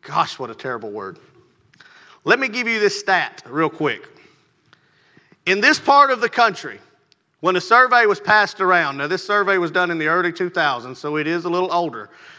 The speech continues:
but when a survey was done in this part of the country, it was determined that eighty percent of people said that they identified themselves as a Christian.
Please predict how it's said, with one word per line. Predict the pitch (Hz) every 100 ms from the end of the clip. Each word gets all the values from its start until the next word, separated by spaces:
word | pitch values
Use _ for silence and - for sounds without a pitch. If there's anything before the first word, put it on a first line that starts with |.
| _
but | 156
when | 165
a | 160
survey | 220 247 247 254
was | 220
done | 190 202
in | 180
this | 190 208
part | 220 226 208
of |
the | 196
country, | 202 175 147 131 127 - - - _
it | 180 214
was | 220
determined | 202 196 214 202 185
that | 175 -
eighty | 202 254 294
percent | 285 254 240 233
of | 226
people | 233 214 175
said | 156 190 180
that | 156
they | 170 165
identified | 156 151 202 - 190 185
themselves | 175 156 175 165 151
as | 143
a | 139
Christian. | - 151 - - -